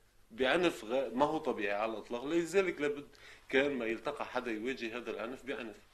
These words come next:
ما كان عندنا الأسلحة، ما كان عند الشباب ال-، القدرة العسكرية يقيموا ويواجهوا، ولكن،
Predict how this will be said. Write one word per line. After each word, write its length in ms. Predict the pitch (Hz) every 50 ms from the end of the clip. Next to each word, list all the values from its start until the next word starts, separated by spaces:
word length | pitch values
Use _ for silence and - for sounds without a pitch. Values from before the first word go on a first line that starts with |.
| - - _ - - - - - - - - - - - - - _ _ -
ما 100 | 127 160
كان 220 | 170 - 196 185 170
عندنا 240 | 165 160 156 151
الأسلحة، 600 | 139 123 107 131 127 - - 123 113 - 101 104
ما 120 | 104 135 147
كان 300 | 143 160 147 139 131 127
عند 240 | 131 135 127 110 120
الشباب 640 | 113 117 110 - - 120 107 113 117 104 92 107
ال-، 240 | 107 104 104 101 104
القدرة 760 | 101 95 98 107 - - 170 170 - 127 110 107 95 98 92
العسكرية 680 | 87 92 104 110 - - - 117 120 123 117 110 104 101
يقيموا 500 | 101 - - 131 131 113 113 107 104 104
ويواجهوا، 480 | 104 104 107 113 110 107 110 113 117
ولكن، 480 | 117 113 139 143 143 - 127 123 131